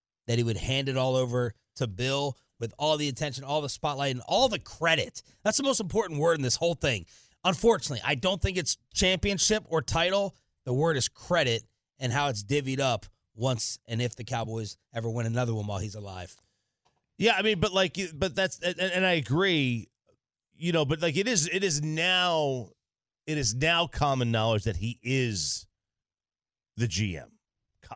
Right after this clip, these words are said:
Speaker 2: like, the, the, the common thought around the country. In Jimmy days, it was,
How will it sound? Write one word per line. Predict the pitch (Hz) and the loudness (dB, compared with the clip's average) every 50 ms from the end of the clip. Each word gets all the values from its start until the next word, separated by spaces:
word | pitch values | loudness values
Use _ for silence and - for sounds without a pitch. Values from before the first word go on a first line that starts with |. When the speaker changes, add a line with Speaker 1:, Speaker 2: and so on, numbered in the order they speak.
| _ - | _ -12
Speaker 2:
like, | 113 107 92 _ _ _ _ _ - | -12 -12 -12 _ _ _ _ _ -12
the, | 135 | -12
the, | 113 85 113 131 120 | -12 -10 -10 -10 -8
the | 113 120 - _ _ _ _ _ _ - | -8 -10 -10 _ _ _ _ _ _ -10
common | - 151 156 151 139 123 113 | -6 -4 -2 -2 -2 -2 -4
thought | - - - 139 123 90 69 - _ _ _ _ _ _ - | -6 -6 -6 -4 -4 -4 -6 -12 _ _ _ _ _ _ -4
around | 110 117 113 107 | -4 -2 -2 -2
the | 95 | -4
country. | - - 110 98 - - - - _ _ _ _ _ _ _ _ _ - | -4 -4 -4 -4 -4 -8 -12 -16 _ _ _ _ _ _ _ _ _ -8
In | - 131 | -6 -6
Jimmy | 113 - 226 254 254 190 | -2 -2 0 0 0 2
days, | 135 131 131 120 113 110 113 101 87 - | 2 4 4 4 4 2 2 2 0 -2
it | - 127 | -2 0
was, | 117 113 104 85 - | 0 0 0 0 -4